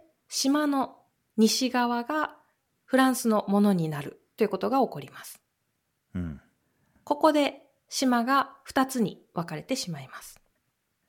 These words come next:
Speaker 1: その後、千八百四年にハイチ革命というのが起こって、ハイチがフランスから独立します。
Speaker 2: うん。
Speaker 1: 今回ハイチの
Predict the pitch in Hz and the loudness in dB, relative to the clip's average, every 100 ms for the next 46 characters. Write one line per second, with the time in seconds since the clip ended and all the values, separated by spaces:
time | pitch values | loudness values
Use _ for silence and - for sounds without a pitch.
0 | _ _ 302 320 311 302 - - - 330 | _ _ 0 4 6 6 4 -2 -4 0
1 | 339 311 220 226 202 202 190 180 190 190 | 2 2 -2 -2 -6 -2 -2 0 -2 -2
2 | 190 226 214 - _ _ - 320 330 - | 0 0 -2 -6 _ _ 2 2 4 -4
3 | 302 294 208 165 143 - _ _ _ - | -6 -4 -4 -2 -6 -14 _ _ _ 0
4 | 202 175 170 165 - 175 _ - 254 - | 0 0 -6 -12 -12 -18 _ -4 -4 -4
5 | _ - 339 339 165 - - - _ _ | _ 0 0 2 -2 -2 -6 -16 _ _
6 | _ _ _ 214 196 202 - 262 165 - | _ _ _ -2 0 -2 2 2 2 -4
7 | 156 - - - - - - _ _ _ | -10 -10 -12 -10 -14 -18 -20 _ _ _
8 | _ _ _ - 87 76 _ _ _ _ | _ _ _ -14 -14 -14 _ _ _ _
9 | _ _ 370 370 233 202 339 359 359 220 | _ _ 0 2 2 2 0 0 0 0
10 | 175 - | 2 0